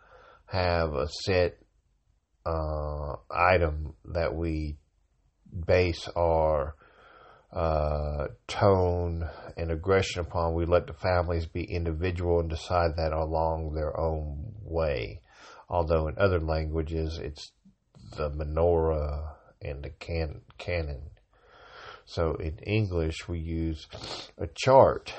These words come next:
um, and, uh, we weigh each tone in the chart, um, until we have enough due process to understand the individual.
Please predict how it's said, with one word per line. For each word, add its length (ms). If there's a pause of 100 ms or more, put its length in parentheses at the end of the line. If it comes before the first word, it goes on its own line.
(280)
um, 520 (380)
and, 380
uh, 380 (580)
we 160
weigh 380
each 360
tone 540
in 160
the 80
chart, 600 (280)
um, 640 (720)
until 360
we 440
have 540
enough 400
due 160
process 920
to 140
understand 640
the 80
individual. 1040